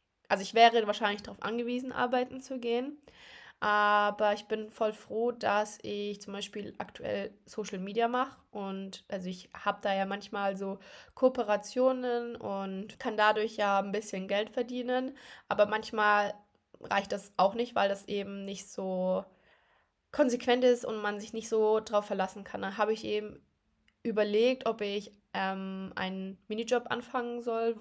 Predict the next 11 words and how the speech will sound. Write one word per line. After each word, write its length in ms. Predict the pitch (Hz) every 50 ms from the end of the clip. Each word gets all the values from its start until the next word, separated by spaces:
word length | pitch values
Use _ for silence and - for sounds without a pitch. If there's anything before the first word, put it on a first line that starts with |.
| - _ -
also 200 | - 190 196 190
in 100 | 190 190
einer 100 | 190 190
Kanzlei 440 | - - 190 185 - - 208 208 220
arbeite. 560 | 214 214 214 220 220 214 - - 226 233 226 - - - - - - - -
Da 160 | - - 339
ist 80 | - 254
aber 200 | 226 220 - -
auch 120 | 240 -
das 160 | - 220 -
Problem, 640 | - - 196 190 185 196 196 196 220 233 247 254